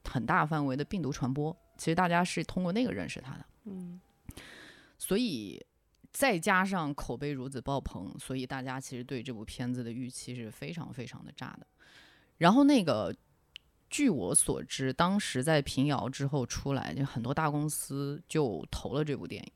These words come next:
Speaker 1: 啊，对，还有一个特别重要的东西，就是大家对他科幻片的印象，是因为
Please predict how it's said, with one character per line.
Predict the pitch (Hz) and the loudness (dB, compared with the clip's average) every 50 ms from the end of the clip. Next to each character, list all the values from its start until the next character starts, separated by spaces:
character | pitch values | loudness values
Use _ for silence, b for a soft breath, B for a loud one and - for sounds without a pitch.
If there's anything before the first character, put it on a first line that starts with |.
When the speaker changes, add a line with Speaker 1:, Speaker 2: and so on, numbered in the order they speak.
| _ _ _ _ | _ _ _ _
Speaker 1:
啊， | - 165 175 | 6 6 6
对， | 175 185 - - _ _ _ _ _ _ _ | 6 6 0 0 _ _ _ _ _ _ _
还 | - - - | -2 6 8
有 | 208 214 | 8 8
一 | |
个 | 190 175 | 8 6
特 | - - - 269 | 0 2 2 2
别 | 180 120 98 139 | 2 2 0 -2
重 | 131 139 131 127 | -2 -4 -4 -4
要 | 117 - | -6 -10
的 | - - | -12 -14
东 | - 73 62 - | -16 -16 -16 -16
西， | - - - 131 | -16 -16 -16 -12
就 | - 139 | -10 -8
是 | 131 131 110 - | -6 -6 -8 -4
大 | - 151 143 | -2 -2 0
家 | 131 127 | 0 0
对 | 131 143 139 | -2 -2 -2
他 | 139 143 | -2 -2
科 | - - - 151 | -4 -4 -4 -2
幻 | 139 151 131 127 | 0 0 0 0
片 | 127 127 | 0 -2
的 | 123 123 | -2 -4
印 | 117 120 | -4 -6
象， | 123 117 110 120 | -6 -6 -6 -6
是 | - - 156 | -4 -2 -2
因 | 147 147 147 | 0 0 0
为 | 135 120 120 | 0 0 -2